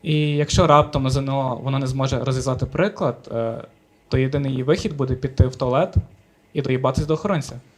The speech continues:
Щоб він дав їй, е, стусана. І в неї там, знаєте, все стало на свої місця. Бо якщо стимулювати дитину, е,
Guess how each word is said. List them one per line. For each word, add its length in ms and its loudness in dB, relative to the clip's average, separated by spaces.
Щоб 240 0
він 80 2
дав 180 6
їй, 240 0
е, 280 -10
стусана. 640 0
І 60 2
в 40 6
неї 120 4
там, 120 6
знаєте, 200 2
все 420 4
стало 220 6
на 80 4
свої 180 8
місця. 300 -4
Бо 80 8
якщо 340 8
стимулювати 560 6
дитину, 640 4
е, 280 0